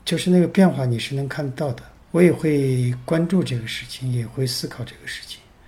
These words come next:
就像我自己生长的那个小村庄也是，小时候在那个地方长大，后来因为我们家在黄河边上嘛，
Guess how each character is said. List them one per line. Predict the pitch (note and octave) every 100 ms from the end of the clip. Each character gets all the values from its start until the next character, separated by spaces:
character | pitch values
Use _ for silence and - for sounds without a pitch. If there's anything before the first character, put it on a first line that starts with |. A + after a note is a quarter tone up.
| - - -
就 | -
像 | C#3 C3
我 | A2+
自 | -
己 | B2+ B2
生 | - C#3
长 | B2 A2
的 |
那 | A#2 A#2+
个 | A2+
小 | B2
村 | A#2+ B2+
庄 | B2 B2
也 | A2+
是， | A#2+ - A#2 - - - - - - _ - _ -
小 | C3
时 | A#2+
候 | B2+
在 | B2+ C3
那 | C3
个 | B2
地 | B2
方 | B2 B2+
长 | A#2+ A2+
大， | B2 A#2+ A2+ - -
后 | -
来 | C3 B2 A#2
因 | B2 C3
为 | C3 B2+ A#2+ A#2
我 | B2 A#2+
们 | A#2
家 | - C#3
在 | B2+ B2
黄 | B2 A#2
河 | B2+
边 | B2+ C3+
上 | B2+
嘛， | A#2+